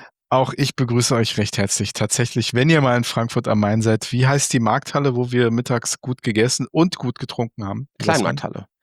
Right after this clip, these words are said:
Speaker 1: Kleinmarkthalle, die ja irgendwann abgerissen werden soll, ne?
Speaker 2: Nee, man hat sich jetzt gegen den Abriss entschieden. Man wird es wohl während des laufenden Betriebes renovieren. Wie das
Speaker 1: <laughs>
Speaker 2: funktionieren soll, weiß keiner. Aber vielleicht hat ja irgendjemand einen Plan.
Speaker 1: Das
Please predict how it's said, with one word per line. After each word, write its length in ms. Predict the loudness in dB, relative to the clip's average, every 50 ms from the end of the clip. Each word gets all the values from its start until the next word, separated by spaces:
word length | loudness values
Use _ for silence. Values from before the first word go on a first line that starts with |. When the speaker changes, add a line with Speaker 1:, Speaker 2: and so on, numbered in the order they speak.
| -20 -20 -20 _ _ -8
Speaker 1:
Kleinmarkthalle, 680 | -4 -2 0 0 2 0 0 -2 -2 -4 -6 -4 -4
die 120 | -2 2 2
ja 80 | 4 4
irgendwann 300 | 2 2 0 0 2 2
abgerissen 520 | 0 -2 -2 -6 -6 -4 -4 -4 -4 -2
werden 160 | -2 -4 -4
soll, 240 | -4 -4 -6 -4 -4
ne? 100 | -4 -2 2
Speaker 2:
Nee, 260 | 4 6 6 6 6
man 180 | 4 4 4 4
hat 100 | 2 2
sich 80 | 0 -2
jetzt 100 | 0 0
gegen 160 | 2 2 4
den 140 | 4 4 4
Abriss 340 | 2 0 -2 -2 -2 0 0
entschieden. 480 | 0 0 0 0 0 2 4 4 4
Man 180 | 4 4 2 2
wird 160 | 0 -2 -4
es 160 | -6 -6 -2
wohl 280 | 0 0 0 0 0 0
während 340 | 2 2 2 0 0 0 -2
des 160 | -2 0 2
laufenden 460 | 2 2 2 2 2 2 2 2 0
Betriebes 760 | -2 -6 -6 -6 -4 -4 -2 0 -2 -2 -2 -2 -6 -8 -10
renovieren. 880 | -10 -8 -4 -2 0 0 0 -2 -2 0 0 0 0 0 -2 -4 -8 -12 -18 -20 _ _ _ -6
Wie 280 | -4 -4 -2 0 2
das 240 | 2 2 2 2 2
Speaker 1:
<laughs> 20 | 0
Speaker 2:
funktionieren 580 | 0 0 -2 -4 -4 -2 0 2 2 2 0
soll, 220 | 0 0 0 0 0
weiß 180 | -2 -4 -4
keiner. 380 | -4 -4 -2 0 2 2 0 0 -2 -4
Aber 380 | -4 -2 0 0 0 -2 -4 -10 _ _ _
vielleicht 400 | -10 -4 -2 0 0 0 0 -2
hat 120 | -2 0
ja 100 | 0 0
irgendjemand 480 | 2 2 0 0 2 2 2 0 0 -2
einen 80 | -4 -6
Plan. 400 | -4 -2 -2 -2 -2 -6 -8 -12 _ _ _ _ _ _ _ _ _ _ 0
Speaker 1:
Das 200 | 0 0 0